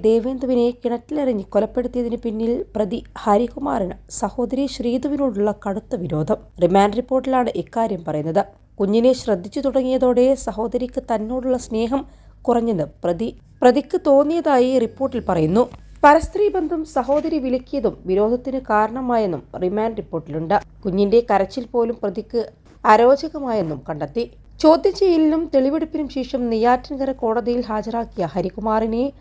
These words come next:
പതിനാല് ദിവസത്തേക്കാണ് കോടതി റിമാൻഡ് ചെയ്തത്. ഹരികുമാറിന് വേണ്ടി അഭിഭാഷകനാരും കോടതിയിൽ ഹാജരായില്ല.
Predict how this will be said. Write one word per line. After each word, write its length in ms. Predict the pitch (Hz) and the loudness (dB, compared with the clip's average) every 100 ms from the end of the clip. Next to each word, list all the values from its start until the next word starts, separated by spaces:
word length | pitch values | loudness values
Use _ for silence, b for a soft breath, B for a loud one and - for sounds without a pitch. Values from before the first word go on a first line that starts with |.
| b b | b b
പതിനാല് 380 | 190 190 226 262 | -4 0 0 0
ദിവസത്തേക്കാണ് 580 | 262 247 - 247 233 156 151 | -2 -4 -6 -6 -4 -4 -4
കോടതി 240 | 165 165 185 | -6 -6 -6
റിമാൻഡ് 320 | 170 170 170 185 | -6 -4 -6 -6
ചെയ്തത്. 260 | 170 139 170 - - - | -8 -2 -2 -4 -12 -6
ഹരികുമാറിന് 640 | 160 156 202 214 220 233 233 | -2 0 2 2 2 0 -4
വേണ്ടി 220 | 226 220 - | -4 -4 -2
അഭിഭാഷകനാരും 840 | 175 175 208 214 240 240 233 226 247 - | -2 0 0 0 -4 -2 -2 -2 -6 -8
കോടതിയിൽ 380 | 190 190 196 226 175 | -2 -2 -2 -4 -2
ഹാജരായില്ല. 500 | 170 185 160 143 | 0 0 -2 0